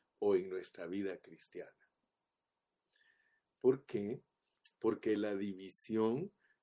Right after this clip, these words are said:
figura entre lo más grave ante Dios. ¿Por qué? Porque daña al cuerpo de Cristo.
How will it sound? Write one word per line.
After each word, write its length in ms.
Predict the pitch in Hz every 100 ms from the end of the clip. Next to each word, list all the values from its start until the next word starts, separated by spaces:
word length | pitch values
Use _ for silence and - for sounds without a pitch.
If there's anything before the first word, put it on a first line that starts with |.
| _ -
figura 1040 | - - 123 113 101 156 127 107 127 - -
entre 600 | 107 101 95 - 104 98
lo 200 | 98 98
más 500 | 104 131 120 113 107
grave 720 | 120 135 151 143 98 92 _ _ _ -
ante 420 | 95 87 - 87
Dios. 520 | 95 95 - - - _ _ _ _ _ _
¿Por 180 | 131 147
qué? 260 | 220 - _ _ _ _ _ - - _ -
Porque 440 | 117 113 117 107
daña 480 | 107 110 120 123 120
al 340 | - 92 87
cuerpo 560 | - 107 110 107 110 101
de 180 | 92 -
Cristo. 600 | 131 165 - - 98